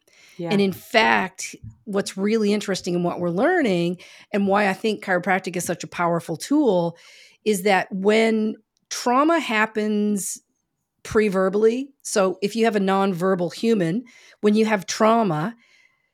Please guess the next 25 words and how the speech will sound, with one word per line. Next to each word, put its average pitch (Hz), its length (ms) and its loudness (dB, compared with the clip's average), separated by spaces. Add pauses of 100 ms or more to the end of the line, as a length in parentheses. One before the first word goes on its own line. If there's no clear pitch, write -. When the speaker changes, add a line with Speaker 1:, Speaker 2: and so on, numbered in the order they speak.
(220)
Speaker 2:
the 202 120 0
correction 220 500 2
has 180 200 -2
to 180 60 -6
happen 156 320 -6
nonverbally. 151 680 -6
So 180 140 -4
talk 220 320 2
therapy 214 340 0
doesn't 180 260 0
work. - 360 -6 (1400)
And 226 120 2
in 202 120 2
fact, 269 800 0
what 180 180 -2
we 196 160 -2
know 226 320 2
through 190 520 2
somatic 185 480 0
neuroscience, 220 760 -2
what 175 160 -2
I 180 80 2
call 175 260 -2
embodied 156 460 -2
neuroscience, 170 640 -2